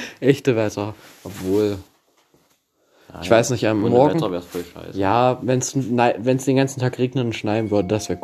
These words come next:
Speaker 1: cool.
Speaker 2: Nein.
Speaker 1: Doch.
Speaker 2: Schnee nicht.
Speaker 1: Regen aber. Regen und im Winter immer Schnee, jeden Tag. Zwei Meter.
Speaker 2: Regen und warmes Wetter,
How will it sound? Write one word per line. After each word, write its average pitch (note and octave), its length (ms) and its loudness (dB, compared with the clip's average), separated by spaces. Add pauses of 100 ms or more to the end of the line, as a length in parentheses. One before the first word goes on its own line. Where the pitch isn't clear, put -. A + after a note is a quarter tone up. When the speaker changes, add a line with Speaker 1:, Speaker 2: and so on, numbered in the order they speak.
Speaker 1:
cool. F#2 160 -6 (1040)
Speaker 2:
Nein. E2+ 380 -18 (1300)
Speaker 1:
Doch. - 520 -10
Speaker 2:
Schnee F2+ 320 -12
nicht. F2+ 320 -16 (400)
Speaker 1:
Regen E2+ 340 -2
aber. F2 240 -6 (1160)
Regen C3+ 240 6
und B2 140 2
im A2 100 -2
Winter C3+ 280 2
immer C3 200 0
Schnee, A#2+ 160 -6
jeden A2 300 -2
Tag. F#2 260 -8 (300)
Zwei G#2+ 260 -6
Meter. F#2+ 360 -6 (2500)
Speaker 2:
Regen G2+ 240 -2
und F#2 320 -6
warmes E2 340 -6
Wetter, D#2+ 340 -12